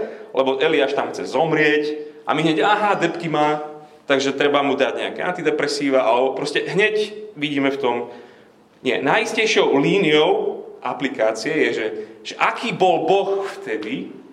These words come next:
taký Boh teraz. On je ten nemenný, ten stály.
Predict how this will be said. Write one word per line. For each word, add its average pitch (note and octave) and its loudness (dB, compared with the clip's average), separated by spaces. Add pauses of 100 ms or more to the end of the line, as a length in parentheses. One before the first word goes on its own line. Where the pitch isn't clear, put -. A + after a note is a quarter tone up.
(760)
taký D3+ -2
Boh A#2 2 (160)
teraz. - -4 (640)
On F#3+ 4
je G3 2
ten B2+ 0
nemenný, A#2 -4
ten A#2 -2
stály. G2 0